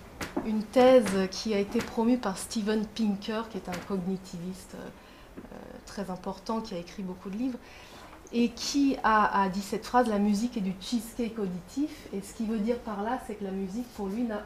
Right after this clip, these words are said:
aucune fonction adaptative. Elle ne sert à rien. La musique, finalement, pour lui, euh, recrute, euh, les, des,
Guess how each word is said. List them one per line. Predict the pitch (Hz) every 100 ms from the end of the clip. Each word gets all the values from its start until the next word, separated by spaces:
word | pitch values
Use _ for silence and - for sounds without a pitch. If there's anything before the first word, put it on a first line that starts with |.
| -
aucune | 254 254 254 254
fonction | 247 214 - 247 240 -
adaptative. | 190 202 208 190 - - - - - - - - -
Elle | 208 240 240 202
ne | 202 196
sert | - 254 254 254 254 - - - -
à | 180
rien. | 208 202 254 311 311 - - - - - 170
La | 202 208 202
musique, | 202 190 226 254
finalement, | - 220 190 185 220 262 262
pour | - 190
lui, | 185 190 233 277 - - - -
euh, | 185 185 185 175 - - - - - - -
recrute, | 202 226 226 - 254 262 262 -
euh, | 214 196 190 185 - - - -
les, | 190 196 196 - 190
des, | 202 196 185